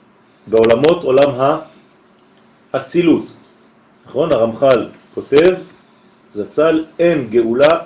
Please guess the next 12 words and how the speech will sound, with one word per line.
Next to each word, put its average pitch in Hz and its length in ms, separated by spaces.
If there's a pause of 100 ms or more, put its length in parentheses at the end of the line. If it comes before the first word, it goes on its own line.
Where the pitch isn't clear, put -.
(140)
אלא 170 260 (1080)
מאור 127 640
האצילות, 143 680 (160)
מעולם 131 340
האצילות". 143 480 (420)
אי 147 80
אפשר 180 260
שתבוא 120 360
גאולה 120 340
מקומה 120 640
פחותה - 560
מזה. 92 240